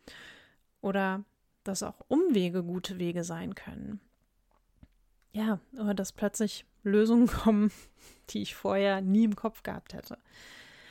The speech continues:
Ja, aber genau deswegen kann ich heute an manchen Stellen einfach leichter sagen,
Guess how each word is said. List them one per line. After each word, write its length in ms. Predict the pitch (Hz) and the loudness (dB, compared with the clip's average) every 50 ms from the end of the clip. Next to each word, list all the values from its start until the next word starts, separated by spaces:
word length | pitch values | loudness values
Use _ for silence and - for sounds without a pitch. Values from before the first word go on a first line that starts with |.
| - - - - - - _ _ _ _ | -20 -20 -20 -20 -20 -20 _ _ _ _
Ja, 200 | - 190 180 185 - _ _ _ - | -4 -4 -4 -6 -10 _ _ _ -2
aber 180 | 208 202 208 | 0 0 2
genau 500 | 202 202 202 208 214 226 254 277 269 277 _ _ _ _ _ _ _ _ _ _ - | 2 2 0 2 2 2 0 0 -2 -4 _ _ _ _ _ _ _ _ _ _ 2
deswegen 880 | 220 277 277 - - - - 185 185 180 185 185 202 214 240 254 254 - - | 2 2 2 -2 -8 -8 -6 -6 -4 -4 -4 -4 -4 -4 -6 -6 -10 -14 -14
kann 220 | - - 233 208 | -8 -6 -6 -6
ich 200 | - - - - | -6 -8 -4 0
heute 260 | 208 208 226 240 247 | 2 2 2 2 0
an 120 | 220 202 196 | -2 -2 0
manchen 320 | 196 202 220 - - 214 | 0 -2 -2 -2 -2 -4
Stellen 380 | 208 208 - 202 196 196 208 - | -4 -2 -2 -2 -2 0 -2 -2
einfach 280 | - 190 - 190 196 | -4 -6 -6 -6 -4
leichter 420 | 185 180 180 190 202 - - 202 185 | -2 -2 -2 -2 -4 -4 -6 -8 -6
sagen, 420 | 190 190 185 190 190 190 190 190 | -4 -4 -4 -2 -4 -4 -6 -8